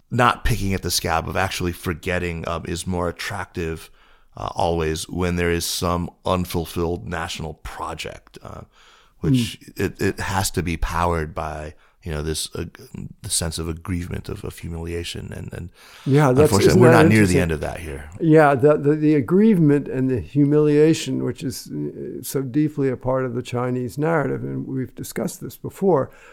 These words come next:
Speaker 2: um, is what mitigates against
Speaker 1: Exactly.
Speaker 2: the kind of historical veracity which is essential if you're gonna go back and honestly look at what happened.
Speaker 1: Right. We, it just as, you know, because of China's, uh,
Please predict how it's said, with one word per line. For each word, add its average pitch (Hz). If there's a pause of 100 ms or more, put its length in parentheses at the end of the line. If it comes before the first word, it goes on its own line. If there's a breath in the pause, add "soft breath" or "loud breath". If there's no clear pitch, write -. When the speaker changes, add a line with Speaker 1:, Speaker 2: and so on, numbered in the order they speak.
(200 loud breath)
Speaker 2:
um, 135 (100)
is 147
what 143 (140)
mitigates 127
against 131 (120)
Speaker 1:
Exactly. 87 (120)
Speaker 2:
the 135
kind 135
of 101
historical 127
veracity 139 (260 soft breath)
which 143
is 123
essential 151
if 127
you're 135
gonna 127 (140)
go 123
back 120
and 135
honestly 127
look 131 (180)
at -
what 120
happened. - (120)
Speaker 1:
Right. 107
We, 110
it 98
just 101
as, 92
you 90
know, 82 (120)
because 104
of 92
China's, 92 (580)
uh, 80